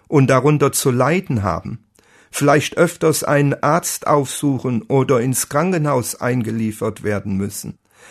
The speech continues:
Aber alles das beträfe nur sein irdisches Leben.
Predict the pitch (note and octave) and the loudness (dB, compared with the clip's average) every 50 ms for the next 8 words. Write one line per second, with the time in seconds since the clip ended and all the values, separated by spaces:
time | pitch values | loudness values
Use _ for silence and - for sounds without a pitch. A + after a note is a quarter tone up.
0 | - - - - - C#3 C#3+ C#3 D3 C#3 - - D#3 F3 G3 G3 F#3 F3 - - | -20 -20 -10 -2 2 2 4 4 4 2 4 4 2 4 4 4 2 0 -2 0
1 | - - F3+ - - - - E3 D#3 - - C#3+ C#3+ E3 D#3+ - - D#3 D3+ D3+ | 2 2 2 0 -2 -6 -6 -6 -6 -4 -2 -2 0 0 -2 -4 -4 -2 -2 0
2 | D3 - - C#3 C3+ C3 - - - C3+ - D#3+ D#3+ - - - A#2+ - - - | 0 0 0 0 0 -2 0 0 -2 0 0 0 -4 -4 -4 -8 -8 -8 -8 -6
3 | F#2+ F2+ F2 - - - A#2+ | -6 -6 -8 -8 -10 -12 -14